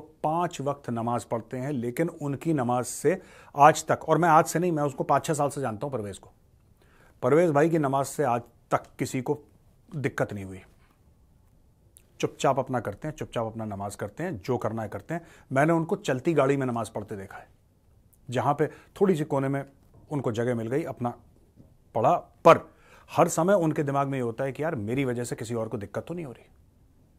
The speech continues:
जैसे यहाँ पे नहीं लोग नमाज पढ़ने बैठते, पूरी की पूरी सड़क ब्लॉक कर देते हैं, no, not at all। वो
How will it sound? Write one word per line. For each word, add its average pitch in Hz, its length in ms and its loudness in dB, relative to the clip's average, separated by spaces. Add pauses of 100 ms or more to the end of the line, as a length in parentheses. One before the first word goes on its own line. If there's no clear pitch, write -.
(260)
जैसे 120 200 -4
यहाँ 120 220 0
पे 147 100 2
नहीं 233 180 -2
लोग 160 220 -2
नमाज 131 300 0
पढ़ने 127 280 -2
बैठते, 120 260 -2
पूरी 123 260 -6
की 113 60 -6
पूरी 120 220 -6
सड़क 113 240 -6
ब्लॉक 107 240 -8
कर 101 100 -10
देते 98 240 -14
हैं, - 60 -18 (200)
no, 117 260 -14
not 104 80 -6
at 98 100 -14
all। 160 140 -12 (1200)
वो 120 60 -12